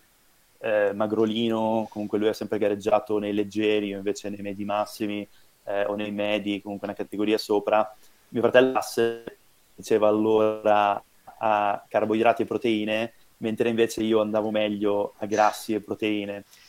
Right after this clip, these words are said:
Poi in realtà ovviamente sappiamo benissimo che questo è un discorso legato alla composizione corporea e anche, diciamo, al tipo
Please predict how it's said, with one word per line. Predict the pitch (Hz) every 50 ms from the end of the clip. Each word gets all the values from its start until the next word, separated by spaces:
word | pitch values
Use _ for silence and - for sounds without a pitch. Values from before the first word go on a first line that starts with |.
| - - - - -
Poi | - 131 117 113 107 - - - - -
in | 120 117
realtà | 127 123 120 - - 123 123 120 117 - -
ovviamente | 127 107 107 113 113 117 117 117 117
sappiamo | - 110 110 110 110
benissimo | 110 113 123 117 - 117 110
che | 107 113
questo | 110 - - 110
è |
un | 107 107
discorso | 104 - - 110 107 104 - 113
legato | 107 107 107 104 104 - - 107 101 101 98 - _ _ _ _ _ _ _
alla | - 104 104 104
composizione | - 120 110 107 - 110 - 113 - - 113 110
corporea | - - 110 101 - - 113 117 120 123 123 113 107
e | 104
anche, | 104 104 104 - - 113 110 107 107 104 101
diciamo, | 101 95 - 107 104 -
al | 104 -
tipo | - 117 101 - 110 107 104 101 -